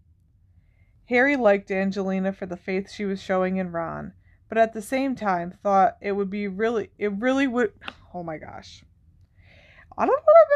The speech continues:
know. But at the same time, thought it would really be kinder to let him leave the team.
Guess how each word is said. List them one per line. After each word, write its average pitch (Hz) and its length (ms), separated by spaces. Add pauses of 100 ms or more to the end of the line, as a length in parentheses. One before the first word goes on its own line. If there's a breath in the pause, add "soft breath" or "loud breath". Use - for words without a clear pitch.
(140)
know. 233 120 (1200)
But 214 160
at 190 160
the 165 120
same 269 440
time, 123 500 (500)
thought 220 240
it 208 120
would 202 360
really 370 380
be 254 180
kinder - 800
to 208 140
let 208 240
him 185 240
leave 233 320
the 233 140
team. - 520